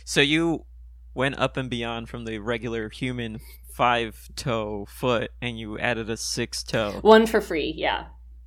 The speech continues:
Speaker 1: Oh, they threw <laughs> one extra one for free.
Speaker 2: I paid for the five to-, well,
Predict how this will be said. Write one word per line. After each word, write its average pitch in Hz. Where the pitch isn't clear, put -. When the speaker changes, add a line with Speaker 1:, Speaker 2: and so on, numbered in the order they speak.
Speaker 1:
Oh, 185
they 127
threw 151
<laughs> -
one 135
extra -
one 143
for -
free. 156
Speaker 2:
I 196
paid 202
for 190
the 170
five 170
to-, -
well, 170